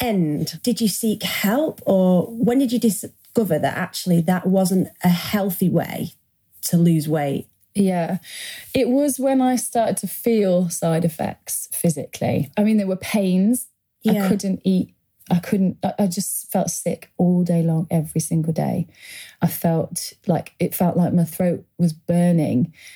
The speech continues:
Speaker 2: Um, I had that sort of, you know, reflux type thing, and just, it was just horrible. You know, you're always feeling, like, heartburn, you know,
Speaker 1: Mm-hmm.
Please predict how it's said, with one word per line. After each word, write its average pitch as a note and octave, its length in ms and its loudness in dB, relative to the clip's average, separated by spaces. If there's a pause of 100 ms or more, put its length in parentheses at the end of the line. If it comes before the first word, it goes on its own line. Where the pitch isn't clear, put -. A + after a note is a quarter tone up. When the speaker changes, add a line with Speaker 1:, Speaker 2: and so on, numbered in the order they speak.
(220)
Speaker 2:
Um, E3 280 2
I F3+ 60 4
had E3+ 200 0
that - 220 -8
sort E3 160 -4
of, F#3+ 40 4
you F#3+ 60 4
know, E3+ 140 2
reflux E3 580 -2
type - 280 -8
thing, D3+ 280 2
and - 240 -2
just, - 300 -2 (260)
it - 80 0
was G#3 120 0
just B3 120 -6
horrible. G#3 540 0
You G#3 80 2
know, G3 80 0
you're F#3+ 220 0
always G#3 520 2
feeling, F3 360 2
like, E3+ 160 0
heartburn, E3 580 0
you E3 80 4
know, F#3+ 260 2
Speaker 1:
Mm-hmm. G#3+ 380 2